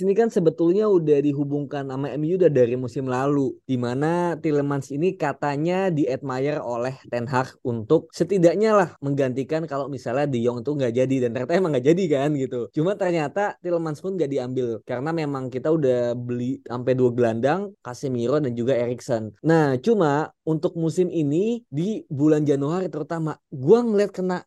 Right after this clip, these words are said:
gua ngeliat itu kayak membeli Tielemans adalah sebuah urgensi yang berbeda gitu. Dalam arti kayak kita ternyata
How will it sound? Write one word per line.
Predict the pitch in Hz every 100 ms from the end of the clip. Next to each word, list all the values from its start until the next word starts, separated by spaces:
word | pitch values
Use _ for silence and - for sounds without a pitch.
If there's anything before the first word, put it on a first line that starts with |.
| -
gua | 170 226 240
ngeliat | 214 196
itu | 214 254
kayak | 220 170 156 147 127 -
membeli | 170 165 160 160
Tielemans | 165 175 180 208
adalah | 196 170 208
sebuah | 202 170 143 151 147 143 143
urgensi | 165 147 147 139 127
yang | 156 139
berbeda | 135 147 160 151
gitu. | 139 135
Dalam | 127 127 131
arti | 139 214
kayak | 180 139 127 113 -
kita | 165 196
ternyata | 196 180 170 165 202 208 208